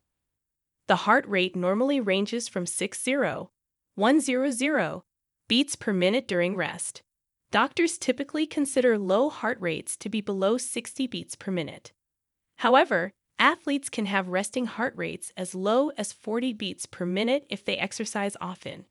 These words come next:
If you experience dizziness, weakness, fainting, difficulty breathing, chest pain,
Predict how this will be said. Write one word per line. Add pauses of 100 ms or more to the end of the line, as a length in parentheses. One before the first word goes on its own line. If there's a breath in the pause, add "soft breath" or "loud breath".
(540)
If
you
experience
dizziness, (160)
weakness, (220)
fainting, (340)
difficulty
breathing, (260)
chest
pain,